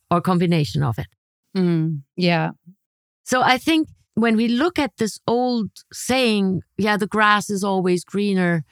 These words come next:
Speaker 1: or, "Well, I know so much better how my neighbors could live their life because I know, because I'm observing them from the outside." Hmm. Again, let me turn back to the spoon. Be spoon in your own food.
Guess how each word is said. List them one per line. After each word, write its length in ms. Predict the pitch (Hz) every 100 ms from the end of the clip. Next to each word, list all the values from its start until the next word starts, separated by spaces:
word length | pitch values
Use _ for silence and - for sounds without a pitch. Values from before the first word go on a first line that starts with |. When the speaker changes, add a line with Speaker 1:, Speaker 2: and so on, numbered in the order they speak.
| _ - -
Speaker 1:
or, 380 | - 175 175 170
"Well, 420 | - 180 175 170 -
I 160 | 180 180
know 200 | 196 190
so 280 | - 180
much 520 | 175 190 185 - - -
better 480 | - 208 208 160 175
how 140 | 160 170
my 260 | 170 160 143
neighbors 500 | 156 180 233 151 143
could 200 | - 160
live 200 | 151 151
their 160 | 165 147
life 360 | 147 139 185 - - - _ _
because 280 | 185 180 175
I 180 | 185 247
know, 260 | 190 196
because 300 | 214 170 170
I'm 180 | 170 185
observing 560 | 233 156 170 202 220 170
them 140 | 160
from 240 | 160 170 160
the 140 | 170
outside." 580 | 165 190 - 151 160 - _ _
Hmm. 260 | 262 269 190 165 _ _ -
Again, 320 | 226 233 196
let 140 | 165 160
me 80 |
turn 260 | 160 156 151
back 300 | 147 160 -
to 160 | - 151
the 120 | 143
spoon. 500 | - - 254 185 175 - _
Be 140 | - 262
spoon 420 | - 180 175 190
in 140 | 185
your 160 | 190 214
own 220 | - 247 302
food. 320 | - 185